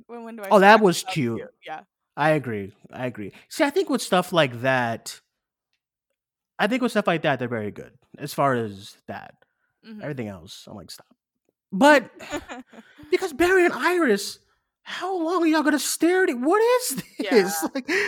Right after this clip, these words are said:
Speaker 2: they stare at each other for, like, eight minutes. <laughs> Like, I don't know. It's just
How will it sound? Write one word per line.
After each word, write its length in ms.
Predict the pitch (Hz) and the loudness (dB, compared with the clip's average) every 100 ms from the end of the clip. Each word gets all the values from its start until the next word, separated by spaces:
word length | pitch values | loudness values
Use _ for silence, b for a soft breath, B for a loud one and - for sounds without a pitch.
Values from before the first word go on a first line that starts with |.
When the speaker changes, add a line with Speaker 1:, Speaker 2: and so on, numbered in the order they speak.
| B | B
Speaker 2:
they 100 | 349 | 2
stare 140 | 359 403 | 6 6
at 60 | |
each 60 | 359 | 6
other 120 | 381 | 4
for, 60 | 339 | 2
like, 180 | 226 - | 0 -2
eight 320 | 254 269 160 | 0 0 0
minutes. 520 | 208 233 165 - - 196 | 2 2 0 -4 -8 -10
<laughs> 140 | - - | -2 2
Like, 240 | 180 170 B B B _ _ - | 2 0 B B B _ _ -4
I 100 | 415 | 0
don't 160 | 294 110 | 0 0
know. 360 | 143 95 98 - | -6 -8 -8 -6
It's 200 | 214 233 | -6 -6
just 380 | 233 208 - | -6 -6 -10